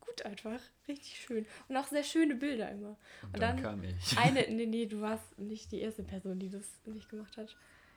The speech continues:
Speaker 1: Irgendwer hat dann angefangen und dann,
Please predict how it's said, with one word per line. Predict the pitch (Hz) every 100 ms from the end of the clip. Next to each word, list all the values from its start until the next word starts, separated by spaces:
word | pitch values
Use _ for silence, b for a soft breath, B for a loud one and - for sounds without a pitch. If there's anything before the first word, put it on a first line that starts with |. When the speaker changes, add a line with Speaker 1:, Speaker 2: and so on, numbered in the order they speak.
| B
Speaker 1:
Irgendwer | - 214 214 233
hat | 220 214
dann | 202
angefangen | 214 247 254 262 262 262 277 277 - - _ _ _ _ _ - - - - _ -
und | 220
dann, | 214 208 208